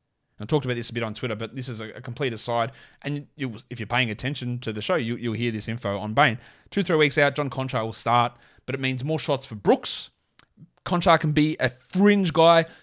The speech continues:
Tyus Jones is a little bit of a fringe guy as well. Com-, again, complete aside here. Um, but, uh, yeah, Jones or Conchar could be streamed. Maybe you stream Brooks, but you deal with a field goal percentage. And another thing that does pay attention, because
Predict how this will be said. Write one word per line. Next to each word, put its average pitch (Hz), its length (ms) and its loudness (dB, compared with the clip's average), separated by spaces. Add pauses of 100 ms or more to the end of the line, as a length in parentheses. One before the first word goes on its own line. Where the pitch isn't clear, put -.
Tyus 156 320 2
Jones 147 360 -2
is 127 80 -4
a 131 40 -2
little 151 200 2
bit 151 80 4
of 139 100 -2
a 135 60 -4
fringe 147 400 -2
guy 135 260 4
as 123 260 -2
well. 131 280 2
Com-, 147 280 -12
again, 117 220 -6
complete 147 380 -4
aside 123 320 2
here. 120 180 0 (380)
Um, 127 380 0
but, 135 160 -2
uh, 135 260 0 (100)
yeah, 143 140 0
Jones 165 360 2
or 151 80 0
Conchar 131 440 -2
could 160 240 -2
be 143 80 0
streamed. 127 480 -2 (320)
Maybe 143 300 0
you 131 100 0
stream 123 260 -2
Brooks, 120 240 -2
but 110 100 -8
you 110 60 -8
deal 120 180 -2
with 113 120 -2
a - 20 -8
field 113 220 -6
goal 113 100 -2
percentage. 117 260 -10
And 139 120 -6
another 175 240 0
thing 156 160 -4
that 127 340 -6
does 131 220 2
pay 117 160 2
attention, 131 340 -2
because 131 300 0